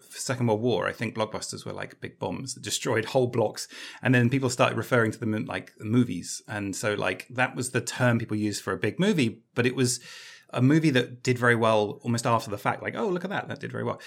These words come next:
Whereas what we started to see in the sort of late seventies and eighties was that it became more strategic, and the studios were like, "Okay, we're gonna blitz this particular film."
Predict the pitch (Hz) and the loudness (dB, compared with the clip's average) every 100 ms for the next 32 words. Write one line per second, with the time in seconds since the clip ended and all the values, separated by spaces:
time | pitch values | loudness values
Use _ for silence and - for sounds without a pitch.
0 | - - 131 135 127 - - 160 170 - | -18 -6 4 6 6 -2 -4 -2 0 0
1 | 160 147 127 120 - 196 117 107 107 131 | -2 -2 -6 -4 -2 0 0 0 -4 -4
2 | 110 104 - - - 120 117 107 95 104 | -6 -4 -4 -4 -4 -2 -2 -4 -4 -2
3 | 120 - - - - 107 113 117 - 123 | -2 -4 -10 -10 -8 -6 -6 -8 -4 0
4 | 120 117 110 - 117 110 - - - 127 | 2 2 0 -2 0 -2 -6 -10 -4 -2
5 | 120 92 - 98 101 92 - 120 107 90 | -2 -6 -8 -6 -6 -6 -4 -2 0 -2
6 | 95 87 - 110 - 85 - - - - | -6 -10 -8 -10 -8 -12 -14 -20 -20 -10
7 | - 113 110 92 - 123 - - - - | -4 0 0 -2 -2 0 0 -4 -6 -6
8 | 107 110 - - 117 107 104 113 107 117 | -6 -4 -6 -8 -8 -8 -10 -8 -8 -8